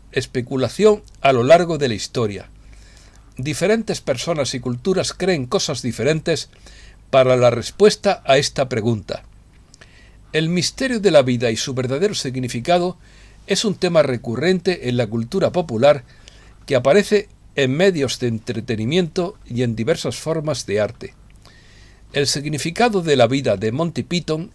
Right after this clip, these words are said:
incluye a un personaje interpretado por Michael Palin, al que se le entrega un sobre que contiene el significado de la vida, que abre y lee a la audiencia. Bueno,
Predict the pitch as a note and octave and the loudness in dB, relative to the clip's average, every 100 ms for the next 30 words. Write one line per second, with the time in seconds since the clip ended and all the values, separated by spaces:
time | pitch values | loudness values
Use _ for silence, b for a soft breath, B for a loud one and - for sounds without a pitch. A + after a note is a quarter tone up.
0 | - C3+ C3+ C3 G#3 F3+ D#3 D#3+ D3+ - | -8 -6 -4 -4 -2 0 -2 -2 -6 -4
1 | A#2+ D3 - C3 B2 A2 A2 G#2+ D3+ C3+ | -2 -2 -2 -6 -4 -6 -8 2 4 4
2 | G#2 A2 G2+ C3 D3+ D3 A2+ - B2+ A#2 | 0 -2 -2 -2 -2 -2 -4 0 0 0
3 | G2 - b b b b b b C#3+ C3 | -4 -16 b b b b b b -4 -2
4 | B2 C#3 - C#3+ C3+ D#3+ G3+ D3+ C#3 - | -2 -6 -4 -2 -2 2 2 2 0 -2
5 | F#3 F3 F3+ - _ - C3 B2 A#2 E3 | -2 -2 -6 -10 _ -8 -4 -2 -2 2
6 | F#3 G3 A3 b b b b - C3 B2 | 4 2 -4 b b b b -2 -2 0
7 | B2+ A#2+ A2+ A2 D3 D3 B2+ G#2+ A#2+ G#2+ | -2 -2 -4 2 4 6 4 0 0 -2
8 | E2 - _ _ b b b b b b | -6 -14 _ _ b b b b b b
9 | - - A#2+ A2+ - D3+ F#3 G3 G3 A3+ | -20 -8 -8 -8 -2 4 4 4 0 0
10 | - B2 C3 E3+ G#3 - C#3 A#2 A2 A#2 | -4 0 2 2 0 0 2 2 2 4
11 | B2 A#2+ F#2+ D#2+ - - - - - - | 4 2 -6 -14 -18 -20 -20 -20 -20 -20
12 | - - - - - - D#3 - - - | -20 -20 -20 -20 -20 -20 -18 -20 -20 -12
13 | B2+ F3+ D3 F2 | -2 0 0 -2